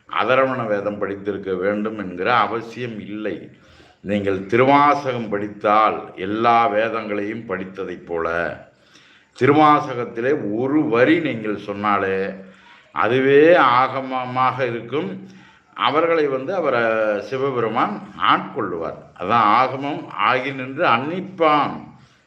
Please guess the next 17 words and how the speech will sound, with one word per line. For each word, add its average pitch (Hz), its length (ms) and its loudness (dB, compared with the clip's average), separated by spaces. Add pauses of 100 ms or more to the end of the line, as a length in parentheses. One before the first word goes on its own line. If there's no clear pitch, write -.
(120)
தாழ்வாழ்க, 104 760 0
அரவணைத்துக் 123 640 -2
கொள்ளக்கூடிய 127 520 -4
இறைவனுடைய 131 1040 -2 (460)
தாளை 139 480 2
வணங்குகிறேன் 139 1040 0
என்று 120 460 -4
இந்த 104 240 0
வரிகளிலே 104 580 -2
சொல்லுகிறார். 92 840 -2 (760)
"ஏகன் 160 720 2
அநேகன் 143 640 0
இறைவனடி 113 680 0
வெல்க." 78 680 -8 (960)
அந்த 131 400 2
வரிகள் 127 480 4
குறித்து 110 680 -2